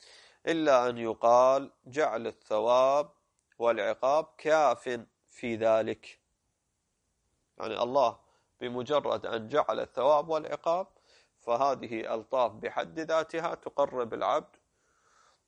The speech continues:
وتبعد العبد عن المعصية، فلا يحتاج إلى شنو؟ إلى ب-، فعل بقية ال-، الألطاف.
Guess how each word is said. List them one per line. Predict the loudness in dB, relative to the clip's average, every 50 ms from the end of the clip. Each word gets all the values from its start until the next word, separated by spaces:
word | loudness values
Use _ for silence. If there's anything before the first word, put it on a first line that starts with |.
| _ _ _ _ _ _ _
وتبعد | -6 -2 0 2 0 0 -2 -4 -4 0 0 0 0 0 -4 -4
العبد | -2 0 0 0 0 -2
عن | -4 -4 -4
المعصية، | -6 -8 -10 -10 -10 -12 -12 -12 -10 -8 -8 -8
فلا | -4 -2 0 2 4 4 2
يحتاج | 2 0 -2 -4 -2 -2 -2 -2 -4 -6 -14 _ _ _ _ _ _ _ _ _ _ _ _ _ _ _ _ _ _ _ _ _ _ _ -20 -20 _ _ _ -20 -20 -20 -20 -20 _ _ _ _ -4 -2
إلى | 2 4 4 4 4 2 0 -4 -16
شنو؟ | -16 -12 -10 -8 -6 -6 -8 -8 _ _ _ _ _ _ -12
إلى | -6 -2 0 0 0
ب-، | 0 -4 -10 -14 _ _ _ _ _
فعل | _ -4 -2 0 0 0 -2
بقية | -2 -6 -6 -6 -6 -8 -8 -8 -8
ال-، | -8 -8 -10 -10 _ -14
الألطاف. | -12 -10 -10 -12 -12 -10 -6 -6 -4 -4 -4 -6 -8 -10 -10 -12 -14 -18 _ _